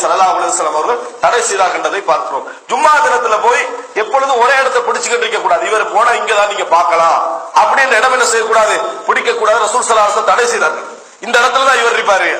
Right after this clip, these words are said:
அவருடைய இடம் அது, விட்டுருங்க. இப்படி இந்த மாதிரி பள்ளியில யாரும் என்ன செய்யக்கூடாது? தனி இடம் பிடிக்க கூடாது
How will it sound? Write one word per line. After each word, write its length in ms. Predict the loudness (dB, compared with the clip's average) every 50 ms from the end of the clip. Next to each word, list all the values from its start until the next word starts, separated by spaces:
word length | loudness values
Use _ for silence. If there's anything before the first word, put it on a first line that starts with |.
| 2 2
அவருடைய 260 | 4 4 4 2 2 4
இடம் 160 | 4 2 2
அது, 120 | 2 0 -2 -4 -4
விட்டுருங்க. 340 | -6 -4 -2 -2 0 2 2 2 2 0
இப்படி 180 | -2 -2 0 2
இந்த 100 | 2 2
மாதிரி 180 | 2 2 2
பள்ளியில 260 | 2 0 0 0 2 2 4
யாரும் 180 | 4 4 2 2
என்ன 100 | 0 0
செய்யக்கூடாது? 420 | 0 0 0 2 2 2 2 2 0 -2 -4 -6 -10 -12 -14 -4 0 2
தனி 180 | 2 2 2 2 2
இடம் 180 | 2 2 2 2
பிடிக்க 260 | 0 -2 0 0 -2 -2 -2 -2
கூடாது 360 | -2 0 2 4 4 4 2